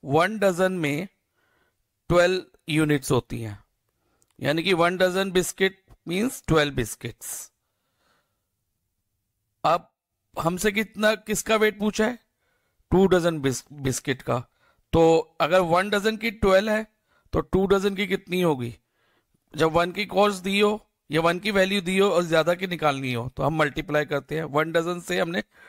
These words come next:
टू डजन की निकालनी है, तो टू multiply by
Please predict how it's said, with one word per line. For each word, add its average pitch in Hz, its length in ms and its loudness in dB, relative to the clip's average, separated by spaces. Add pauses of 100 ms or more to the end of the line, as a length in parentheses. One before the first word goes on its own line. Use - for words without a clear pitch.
(140)
टू 165 140 4
डजन 160 280 2
की 165 140 -2
निकालनी 120 480 -4
है, 117 120 -12 (580)
तो 156 420 2 (400)
टू 202 220 4
multiply 185 540 2
by 185 300 2